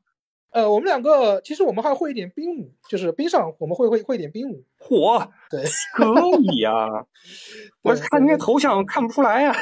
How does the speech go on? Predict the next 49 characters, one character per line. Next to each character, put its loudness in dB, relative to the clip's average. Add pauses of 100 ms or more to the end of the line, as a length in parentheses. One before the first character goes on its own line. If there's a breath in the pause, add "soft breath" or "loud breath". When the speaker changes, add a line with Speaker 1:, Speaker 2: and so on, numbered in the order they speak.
(120)
Speaker 1:
对， -4
对， -4
对。 2
Speaker 2:
<laughs> -
还 6
挺 2
有 4
那 4
什 0
么 -4
的。 -2 (400)
你 -4
们 -2
跟 2
家 0
没 0
事 -2
儿 2
会， 0
会 -2
随 -6
着 2
音 0
乐 2
起 -2
舞 -2
是 -4
吗？ -4 (360)
Speaker 1:
会 0
在 -2
家 0
里 -2
练 -4
一 -4
练， 0
因 -10
为 -6
我 -6
们 -6
也 -12
会 -8
每 -6
年 -6
会 -4
有 -2
出 -12
节 -10
目 -6
嘛， -14